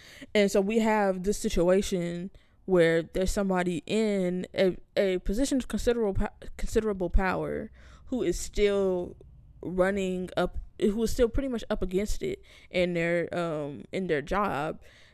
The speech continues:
not only being faced with, like, literally trying, like, people trying to silence them, but also just a hostile environment where people obviously,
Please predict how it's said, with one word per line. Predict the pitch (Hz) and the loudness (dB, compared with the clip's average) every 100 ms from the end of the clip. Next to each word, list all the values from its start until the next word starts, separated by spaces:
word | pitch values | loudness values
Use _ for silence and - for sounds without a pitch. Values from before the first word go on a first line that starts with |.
| - | -4
not | 196 170 | 0 2
only | 214 208 | 2 0
being | 190 175 | -2 -4
faced | 175 190 - | -2 0 0
with, | 180 | 0
like, | 165 139 - - - - - _ | -2 -4 -6 -14 -18 -20 -20 _
literally | 208 202 190 185 180 180 175 180 160 - _ _ _ _ _ _ _ _ _ | -2 0 2 0 0 -2 -4 -8 -10 -14 _ _ _ _ _ _ _ _ _
trying, | - 180 175 170 156 - | -4 -2 0 -4 -8 -10
like, | - 165 | -2 0
people | 202 190 | 0 -4
trying | 190 185 202 | -4 -4 -2
to | - | 0
silence | 185 185 170 - | 2 0 -2 -6
them, | 104 78 95 - - - _ - | -6 -6 -8 -14 -20 -20 _ -6
but | 196 | -2
also | 143 202 208 180 156 151 151 131 - - _ _ _ _ - - | 2 0 0 -2 -2 -4 -6 -10 -14 -20 _ _ _ _ -18 -6
just | 185 170 - - - | -2 0 -2 -6 -6
a | 147 156 | -2 -2
hostile | 185 185 - 185 170 | 0 0 0 0 0
environment | 175 180 175 175 | 2 2 2 0
where | 165 165 | 0 0
people | 202 - - | -2 -2 -2
obviously, | 180 196 190 - 185 175 | -2 0 -2 -2 -6 -6